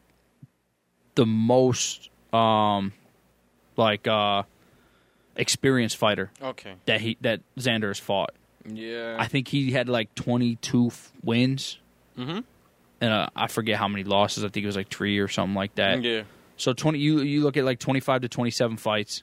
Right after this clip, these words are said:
Speaker 1: out of that guy, and then everyone else before that didn't even have, like, double-digit fights.
Speaker 2: Yeah.
Speaker 1: So, you know, to say he should go in and fight Am-, Ahmad Ali is, you know, I,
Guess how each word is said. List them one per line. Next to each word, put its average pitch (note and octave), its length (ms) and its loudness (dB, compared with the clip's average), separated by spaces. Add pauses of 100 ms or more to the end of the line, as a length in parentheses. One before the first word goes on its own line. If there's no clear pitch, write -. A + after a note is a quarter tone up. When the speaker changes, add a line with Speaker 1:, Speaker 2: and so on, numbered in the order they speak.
(1000)
Speaker 1:
out A2+ 140 0
of G#2+ 60 0
that G#2 180 0
guy, G2+ 340 0 (540)
and A2+ 140 0
then A#2+ 120 2
everyone C#3 260 4
else C3+ 100 2
before D3 360 0
that B2+ 180 0
didn't B2 160 0
even A#2+ 160 0
have, B2 160 0
like, A2+ 160 -2
double-digit A#2+ 680 0 (840)
fights. - 540 -2 (340)
Speaker 2:
Yeah. A2+ 140 -12
Speaker 1:
So, B2 420 4 (600)
you C#3 80 2
know, C3+ 160 4
to A#2+ 100 -4
say C#3+ 280 4
he C3+ 140 2
should B2+ 180 0
go B2 180 4
in A#2+ 80 4
and A2+ 100 0
fight B2 220 4
Am-, A#2 160 2 (140)
Ahmad A#2 380 2
Ali D3+ 560 2
is, B2 360 0 (220)
you C#3+ 160 0
know, A2+ 180 2 (640)
I, C3 120 2